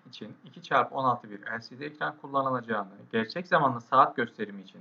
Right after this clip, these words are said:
D S bin üç yüz yedi entegresini ve bu entegre için harici üç volt yedek batarya kullanacağını söylüyor.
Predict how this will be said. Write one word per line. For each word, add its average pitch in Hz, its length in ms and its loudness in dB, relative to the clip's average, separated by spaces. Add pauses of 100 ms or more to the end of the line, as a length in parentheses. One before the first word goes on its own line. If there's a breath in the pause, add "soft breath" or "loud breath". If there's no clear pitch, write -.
(140)
D 127 140 -2
S - 140 -16
bin 131 80 -12
üç 135 140 -18
yüz 139 120 -16
yedi 147 140 -8
entegresini 151 580 -10 (440 soft breath)
ve 160 240 6
bu 196 100 6
entegre 131 460 0
için 131 240 -8
harici 147 440 4
üç - 280 -12
volt 131 160 -8
yedek 151 260 -4
batarya 117 300 -2 (100)
kullanacağını 117 500 -4
söylüyor. 95 420 -6